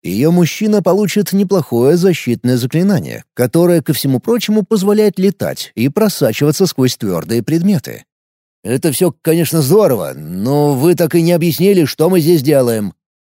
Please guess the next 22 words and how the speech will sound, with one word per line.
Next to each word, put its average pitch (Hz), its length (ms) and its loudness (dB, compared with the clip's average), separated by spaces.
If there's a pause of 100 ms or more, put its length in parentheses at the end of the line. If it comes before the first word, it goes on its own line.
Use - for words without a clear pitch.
(160)
пробурчал 113 540 -2
Геркулес. 113 680 -4 (500)
"Блин, 113 440 -2
а 143 100 -2 (200)
камера-то 180 600 2
не 160 300 2
из 165 100 -2
самых 185 340 2
дешевых. 160 540 -2 (100)
Если 127 360 -4
быть 143 180 -2
точнее, 165 380 0
то 165 100 0
она 170 160 2
охренеть 185 540 0
какая 175 320 2
дорогая. 135 500 -2 (220)
Откуда 233 420 0
она 220 60 2
тут 226 180 0
взялась?" 190 480 0 (380)
"Ой, 254 340 2